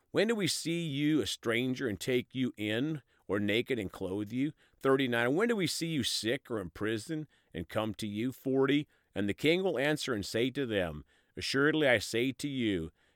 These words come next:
inasmuch as you did it to one of the least of these, my brethren, you did it to me.'"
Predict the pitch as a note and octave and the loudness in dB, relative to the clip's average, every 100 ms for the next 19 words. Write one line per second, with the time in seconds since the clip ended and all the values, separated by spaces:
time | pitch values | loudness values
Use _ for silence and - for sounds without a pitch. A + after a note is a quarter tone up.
0 | - A2+ G#2+ E2+ F#2+ B2+ E3 G#2+ G2 G#2+ | -2 0 0 0 0 2 2 -2 -4 -6
1 | D#2 A#2 D#3+ - B2 F#2 A#2 A2+ F2+ F#2+ | 0 2 2 -2 -4 -2 0 0 -2 -2
2 | B2 G3+ F#3 G3+ F3+ C#3 A2+ G#2 G2+ G#2 | 0 0 0 -4 -4 0 0 0 0 0
3 | A2 G#2+ A2 F2 F2+ D#2+ - _ _ - | 0 2 2 2 -2 -8 -12 _ _ -4
4 | G2 E2+ F#2+ A2 - A#2+ F#2+ D#2+ C2+ | -2 2 2 0 -2 -2 -2 -4 -8